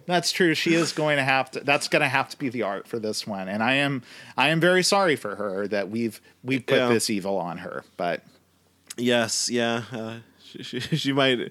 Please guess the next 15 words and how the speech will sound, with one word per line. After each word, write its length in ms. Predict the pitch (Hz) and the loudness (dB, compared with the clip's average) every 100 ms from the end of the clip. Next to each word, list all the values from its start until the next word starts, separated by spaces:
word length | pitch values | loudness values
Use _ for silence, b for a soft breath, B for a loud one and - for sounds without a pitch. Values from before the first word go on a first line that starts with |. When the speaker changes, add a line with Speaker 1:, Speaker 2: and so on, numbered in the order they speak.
| - | -10
Speaker 2:
she 140 | - 160 | -4 0
might 120 | 143 | 2
come 120 | 143 | 2
back 240 | 139 123 127 | 4 2 2
and 80 | |
ask, 260 | 120 117 - | 2 0 0
"Are 60 | 190 | 0
you 120 | 302 | 0
sure 220 | - 190 | 2 2
there 140 | 185 | 2
isn't 200 | 180 180 165 | 2 0 -2
a 20 | |
character 480 | 170 165 160 165 160 | 0 0 0 0 2
in, 180 | 160 139 | 0 0
uh, 120 | - | -2